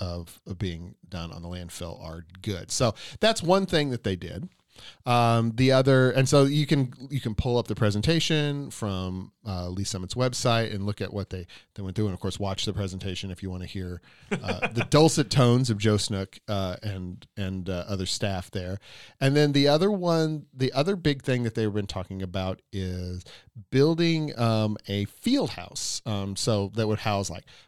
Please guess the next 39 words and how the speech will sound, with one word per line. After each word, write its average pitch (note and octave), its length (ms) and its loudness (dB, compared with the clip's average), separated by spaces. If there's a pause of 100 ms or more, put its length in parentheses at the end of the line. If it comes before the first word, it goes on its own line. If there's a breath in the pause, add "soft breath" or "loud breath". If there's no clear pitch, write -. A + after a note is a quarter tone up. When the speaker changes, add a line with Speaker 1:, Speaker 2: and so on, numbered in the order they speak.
(100)
Speaker 1:
basketball B2+ 600 2
courts, A2+ 580 2
indoor, G#2 440 -2
like F2+ 200 -8
an F#2+ 60 -6
indoor F2+ 260 -6
soccer G#2 380 -4
field, G2 340 -6
you F#2+ 60 -6
know, F2 80 -14
like E2+ 140 -16
an F#2 80 -10
indoor F2+ 220 -8
turf - 360 -12
field, A#2+ 480 4
gym A2 420 0
equipment, G2+ 600 -4
that F#2+ 180 -4
kinda G2 380 -6 (480 loud breath)
thing. A2+ 400 0
Speaker 2:
This G3+ 180 -4
Speaker 1:
And - 80 -2
Speaker 2:
has F4+ 80 2
been G#3+ 80 4
a D#3+ 40 -2
long E3 360 4
talked C3+ 320 2
about C3 280 0
project G#2+ 400 -6
for - 80 -14
the - 80 -12
Parks F#2 240 -4
Department. - 360 -12
Speaker 1:
Right. C3 280 -2
And C#3+ 100 4
it's E3 160 2
a, E3 200 2
so, F#3 260 4 (280 loud breath)
and, E3+ 260 4